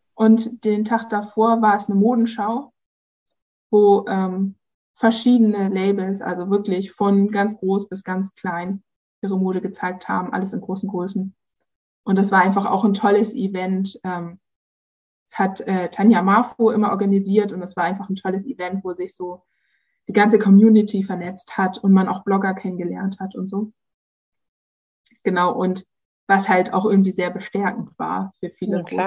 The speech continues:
Speaker 1: große Größen.
Speaker 2: Und das ist dann irgendwann wieder eingeschlafen oder wurde eingestampft oder wie?
Speaker 1: Ja, genau. Ja,
Speaker 2: Ja,
Speaker 1: genau.
Speaker 2: schade, weil, äh,
Speaker 1: Ja.
Speaker 2: das wär ja wirklich echt eine tolle Plattform und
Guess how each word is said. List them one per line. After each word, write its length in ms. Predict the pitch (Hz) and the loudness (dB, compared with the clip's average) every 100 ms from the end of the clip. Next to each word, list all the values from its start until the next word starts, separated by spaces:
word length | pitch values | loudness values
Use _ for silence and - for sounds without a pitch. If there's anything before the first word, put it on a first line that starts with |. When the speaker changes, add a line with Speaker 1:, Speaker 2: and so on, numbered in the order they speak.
| 196 | -4
Speaker 1:
große 180 | 185 196 _ _ | -6 -12 _ _
Größen. 400 | - 180 - 202 | -20 -18 -6 0
Speaker 2:
Und 120 | 190 | 4
das 140 | 220 233 | 4 4
ist 140 | 233 | 2
dann 120 | 214 | 0
irgendwann 440 | 190 214 226 220 208 | 2 2 2 0 0
wieder 320 | 202 196 - | 4 2 4
eingeschlafen 880 | 196 220 226 - 175 180 208 240 214 | 0 0 -4 -2 2 2 2 -4 -6
oder 400 | 196 196 185 185 | -2 2 2 0
wurde 220 | 190 - | -2 0
eingestampft 760 | 185 202 185 - 160 165 165 | 0 0 -2 -2 -4 -4 -10
oder 300 | - 175 170 | -4 -2 0
wie? 260 | 170 170 170 _ _ | 0 -2 -4 _ _
Speaker 1:
Ja, 340 | 196 190 180 185 | 0 0 -2 -8
genau. 540 | 196 180 180 180 - - | -6 -4 -4 -4 -6 -4
Ja, 140 | 190 | -2
Speaker 2:
Ja, 20 | |
Speaker 1:
genau. 260 | 190 185 190 | -2 -2 -4
Speaker 2:
schade, 540 | 185 214 220 165 175 - | -4 -4 -2 -2 -4 2
weil, 160 | 180 165 - | 2 2 0
äh, 100 | 190 | 0
Speaker 1:
Ja. 80 | 185 | 0
Speaker 2:
das 200 | 175 - | -8 2
wär 120 | 220 | 4
ja 180 | 220 196 | 6 4
wirklich 280 | 233 247 151 | 0 0 -2
echt 180 | 170 180 | -4 -8
eine 80 | |
tolle 300 | 170 196 185 | -2 2 2
Plattform 520 | 170 - 170 - 180 165 | 2 -2 -2 0 -2 0
und 180 | 180 | -4